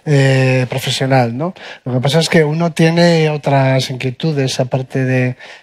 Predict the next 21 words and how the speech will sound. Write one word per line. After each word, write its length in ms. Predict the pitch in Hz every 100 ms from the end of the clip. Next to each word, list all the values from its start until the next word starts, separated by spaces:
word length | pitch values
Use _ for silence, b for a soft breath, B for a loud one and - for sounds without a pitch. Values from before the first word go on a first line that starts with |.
| _
eh, 600 | 135 135 127 127 127 127 117
publicar 360 | 131 131 139
artículos 440 | 127 120 131 131 131
en 60 |
las 80 | 131
revistas 300 | 127 127 131
especializadas, 880 | 117 123 131 117 120 170 139 107 -
¿no? 80 | 123
En 100 | 120
fin, 180 | 127 110 B B B -
no 140 | 135
creo 140 | 147
yo 160 | 135 139
que 80 | 135
la 100 | 131
ciencia 360 | - 143 -
se 120 | 135 127
reduzca 300 | 131 123 131
solo 280 | - 117 107
a 60 |
eso. 240 | 107 -